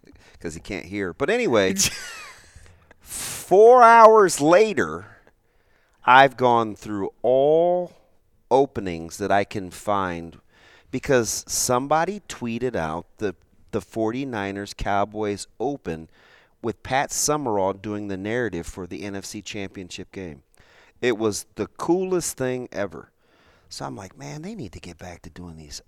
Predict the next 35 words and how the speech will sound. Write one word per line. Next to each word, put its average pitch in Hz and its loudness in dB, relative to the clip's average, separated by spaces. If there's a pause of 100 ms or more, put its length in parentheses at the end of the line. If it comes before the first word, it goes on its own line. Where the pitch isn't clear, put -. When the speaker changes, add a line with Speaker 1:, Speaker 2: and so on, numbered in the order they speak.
(120)
Speaker 1:
opens 85 -16 (560)
'cause 110 -6
they're 101 -6
so 104 -4
deep." 113 -10
And 95 -12
you 95 -10
know 98 -8
what 104 -4
I 95 -4
thought 104 -4
of? 135 -10 (1120)
Why 98 2
recruit, 120 -4
we 101 -12
had 95 -2
the - -14
conversation 101 -6
two 98 -12
days 107 -4
Speaker 2:
Mm-hmm. 87 -12
Speaker 1:
ago, 82 -8
why 98 2
recruits 123 -6
think 101 -10
that 98 -10
there's 92 -8
nothing 92 -8
but 92 -10
cornfields 92 -10
in 87 -14
the 87 -16
state 90 -8
of 87 -10
Nebraska. 101 -12